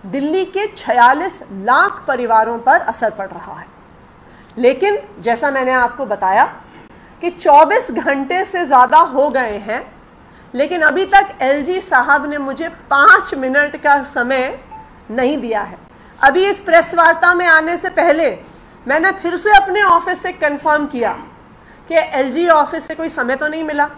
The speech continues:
आज मीटिंग का समय तो नहीं मिला, लेकिन अभी तक कल शाम को साढ़े छः, पौने सात बजे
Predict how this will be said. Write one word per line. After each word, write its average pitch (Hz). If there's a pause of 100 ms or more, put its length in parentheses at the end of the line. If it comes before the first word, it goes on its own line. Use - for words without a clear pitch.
(600)
आज 311
मीटिंग 359
का 370
समय 330
तो 339
नहीं 330
मिला, 311 (480)
लेकिन 285 (160)
अभी 330
तक 370 (680)
कल 370
शाम 339
को 370 (420)
साढ़े 294
छः, 339
पौने 285
सात 285
बजे 240